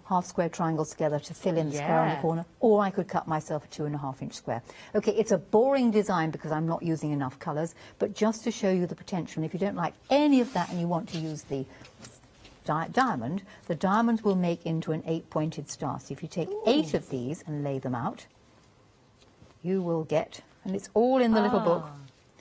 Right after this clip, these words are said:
Speaker 1: the
Speaker 2: Yeah.
Speaker 1: eight-pointed star, and then I'll show you how to fill the corners in in just a second.
Speaker 2: So we've got these in our, in our pattern booklet as well, which
Speaker 1: Absolutely.
Speaker 2: accompanies the, the, the templates.
Speaker 1: And there
Speaker 2: Oh,
Speaker 1: we
Speaker 2: fantastic.
Speaker 1: go.
Speaker 2: The star pot holders I've got a pattern for.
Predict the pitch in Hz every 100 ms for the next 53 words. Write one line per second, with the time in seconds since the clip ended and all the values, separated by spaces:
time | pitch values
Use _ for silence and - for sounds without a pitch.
0 | - - - - 170 175 170 147 160 160
1 | 139 - - 139 175 156 156 156 - 202
2 | 175 165 - 160 147 - 170 147 151 -
3 | 143 139 175 165 - 147 139 - 269 -
4 | 185 269 339 - _ _ _ _ _ _
5 | _ - _ _ _ _ - - 208 202
6 | 262 302 180 196 170 185 185 180 196 185
7 | 180 175 202 214 202 185 - 165 - 151
8 | 185 185 214 247 196 240 185 147 156 151
9 | 180 170 - 170 165 170 247 262 165 -
10 | - - - - - - - - 135 151
11 | 415 - 170 190 190 196 190 - - 233
12 | 254 269 269 - 269 262 403 349 175 151
13 | 147 156 151 - 170 - 170 165 151